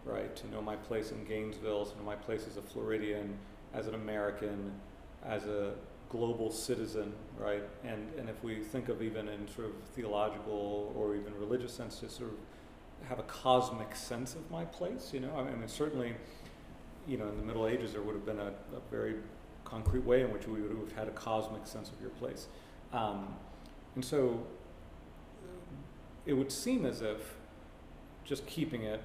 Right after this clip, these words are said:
not cosmic, but just maybe local and national maybe, the more, um, widespread my circle, the more diffuse my presence. And maybe, I don't know if presence is a v-, valuable word in this,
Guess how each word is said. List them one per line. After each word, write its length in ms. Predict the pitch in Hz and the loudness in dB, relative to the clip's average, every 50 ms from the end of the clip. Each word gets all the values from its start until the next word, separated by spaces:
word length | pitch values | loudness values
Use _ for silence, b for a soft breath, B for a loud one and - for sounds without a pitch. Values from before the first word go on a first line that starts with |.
| - | -4
not 220 | 123 117 117 - - | -4 -4 -4 -2 0
cosmic, 420 | - 120 110 104 - 113 110 107 - - | 4 4 4 4 4 0 -4 -4 -2 -2
but 100 | 110 - | -2 -2
just 220 | 113 107 - - | -2 -4 -4 -2
maybe 380 | 117 110 101 101 107 104 101 101 98 - - | -2 -2 -2 0 0 0 -2 -2 -4 -4 2
local 380 | 117 120 120 117 - 117 110 107 | 6 6 6 6 6 2 2 2
and 100 | 104 104 | 2 2
national 460 | 110 110 107 104 - - 110 107 104 | 0 0 0 0 -2 -2 -2 -2 -2
maybe, 320 | 104 104 104 101 104 104 104 104 B B B B B B B - - - | -2 -2 -4 -4 -4 -4 -6 -6 B B B B B B B -10 -4 0
the 80 | 131 123 | 2 4
more, 460 | 127 127 131 135 135 135 131 127 123 131 - - - - - - - - - - - - - - | 6 6 8 8 8 8 6 6 4 2 -2 -6 -8 -8 -8 -8 -8 -8 -8 -8 -8 -10 -6 -4
um, 300 | - 117 110 107 110 107 110 113 - - - - - 123 | -2 0 0 0 0 -2 -4 -6 -8 -10 -12 -10 -4 4
widespread 840 | 120 123 120 120 - - - - - 143 135 131 127 120 110 110 | 4 4 4 4 0 -4 -4 0 4 6 8 8 8 6 4 0
my 160 | 113 110 107 107 | 0 -2 -2 -2
circle, 760 | - - - - - 151 135 110 - 113 104 104 104 107 - - - | -4 -6 -4 0 4 4 4 4 4 4 4 4 4 2 0 -4 -4
the 60 | - | -4
more 220 | 113 110 110 110 107 104 - | -2 0 2 0 0 0 -2
diffuse 920 | 110 - - - - - 127 127 120 120 110 110 110 - - - - - - - - 123 | -4 -6 -6 -8 -6 -2 0 0 0 0 0 -2 -4 -6 -8 -8 -10 -10 -12 -10 -8 -4
my 200 | 113 107 101 104 104 - | -2 -2 -2 -2 -6 -6
presence. 640 | - - - 127 139 - - 247 254 - - - - - - | -4 2 2 2 4 2 0 -2 -4 -4 -6 -8 -8 -4 0
And 100 | 127 127 | 2 4
maybe, 260 | 143 160 165 165 156 | 4 4 4 6 6
I 60 | 135 | 6
don't 80 | 139 143 | 6 6
know 60 | 135 | 4
if 140 | 123 - - | 2 2 0
presence 420 | - - 151 135 - 120 110 - | 2 4 4 4 4 2 -2 -2
is 120 | 127 110 104 | -4 -4 -4
a 40 | 107 - - - | -4 -6 -4 -2
v-, 160 | 120 123 123 - 117 | -2 -2 -2 0 -2
valuable 420 | 123 117 117 113 110 107 107 104 | 0 0 2 0 0 2 0 0
word 320 | 101 107 110 110 110 104 101 | 2 4 4 6 6 4 4
in 100 | 98 98 | 0 -2
this, 160 | 98 98 - | -4 -6 -8